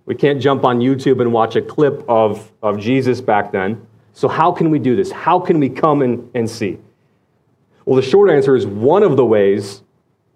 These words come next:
that you can do this, one of the ways that you can come and see is by immersing yourself in this gospel, by reading the Gospel of John. The gospel accounts are written as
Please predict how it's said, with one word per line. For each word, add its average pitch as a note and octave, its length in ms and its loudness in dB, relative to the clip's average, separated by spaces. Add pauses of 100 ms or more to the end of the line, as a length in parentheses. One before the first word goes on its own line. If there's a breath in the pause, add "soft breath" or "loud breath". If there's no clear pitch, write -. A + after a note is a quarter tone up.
that A#2+ 160 0
you C3 120 0
can B2 160 0
do C3+ 160 2
this, A2 200 -2
one C#3 300 2
of G3 80 2
the D3 80 4
ways B2 320 2
that - 180 0
you C#3+ 80 0
can A#2+ 160 -4
come C3 220 0
and B2 100 0
see B2 200 -2
is A2+ 100 -2
by B2+ 200 0
immersing D3 640 2
yourself A#2 540 0 (260 loud breath)
in D3 200 2
this C#3+ 160 2
gospel, C3 580 -2 (540)
by C#3 140 2
reading C#3+ 560 4
the B2 80 0
Gospel B2 420 0
of A2 100 0
John. A2+ 380 0 (1200)
The B2 80 -2
gospel E3+ 500 2
accounts C3 380 0
are C3 220 0
written D3+ 300 2
as B2 160 0